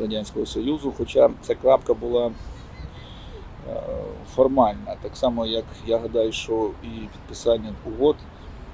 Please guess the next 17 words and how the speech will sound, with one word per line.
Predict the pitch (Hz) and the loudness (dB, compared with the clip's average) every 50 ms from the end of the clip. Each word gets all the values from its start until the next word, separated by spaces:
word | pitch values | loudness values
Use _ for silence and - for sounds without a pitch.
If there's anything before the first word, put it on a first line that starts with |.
| - - - | -14 -14 -14
в | - - - | -14 -10 -4
Пущі, | - 135 131 - - - 226 | -4 -2 -2 0 -2 -2 -2
Біловірській | - 113 113 117 117 113 - - - 107 - - - | 0 0 2 2 2 2 0 -2 -6 -8 -8 -6 -4
Пущі, | 117 117 113 107 - - - 104 | -4 -4 -4 -4 -6 -6 -6 -6
і | 104 101 98 - - - - - - - - - - - - - - - - - - - - - | -8 -8 -8 -10 -12 -14 -14 -14 -14 -12 -12 -14 -14 -14 -14 -14 -14 -16 -16 -16 -16 -16 -8 -6
багато, | 107 113 120 120 113 - 113 - - - - - - | -4 0 0 0 2 2 0 0 -2 -6 -14 -8 -6
багато | 117 110 117 113 - - | 0 2 2 2 2 0
інших | 110 - 156 143 - 117 - | -2 0 -2 -4 -6 -6 -4
моментів, | 131 131 131 139 143 135 - 123 117 | -4 -2 0 0 -2 0 0 0 0
які | 110 - - 117 | 0 0 -4 -6
відбувалися | 113 110 104 113 113 117 117 110 110 - - - | -6 -6 -8 0 2 4 4 4 4 0 -6 -12
от | - | -2
саме | - 113 110 110 107 101 - - - - | 0 0 0 0 -4 -8 -10 -12 -14 -14
ці, | - - 120 | -10 -10 -10
в | 110 - | -10 -8
ці | - - 123 117 | -4 -2 0 2
роки, | 113 110 107 - 143 151 156 | 2 0 0 0 0 0 0